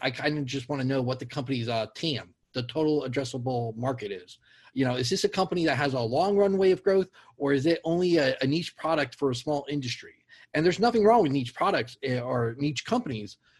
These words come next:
but when that's the case, I, you have to be, I think, much more careful, uh, buying at attractive valuations. When the tam is larger, I believe you can get a little more loosey-goosey with valuation. But that, that's, that's what I look for.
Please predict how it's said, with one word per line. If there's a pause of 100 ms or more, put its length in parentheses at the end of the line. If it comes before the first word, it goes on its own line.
(100)
but
when
that's
the
case, (160)
I,
you
have
to
be,
I
think,
much
more
careful, (260)
uh,
buying
at
attractive
valuations. (220)
When
the
tam
is
larger,
I
believe
you
can
get
a
little
more (280)
loosey-goosey
with
valuation. (140)
But
that, (120)
that's, (100)
that's
what
I
look
for.